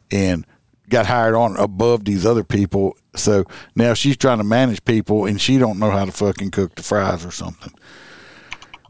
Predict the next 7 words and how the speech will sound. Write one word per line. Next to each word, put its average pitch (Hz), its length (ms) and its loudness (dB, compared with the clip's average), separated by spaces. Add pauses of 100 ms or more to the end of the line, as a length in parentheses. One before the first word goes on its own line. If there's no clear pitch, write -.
But 117 140 0
they 147 140 4
were 156 120 4
being 139 260 2
disrespectful 113 800 0
and 80 100 -8
stuff, - 460 -6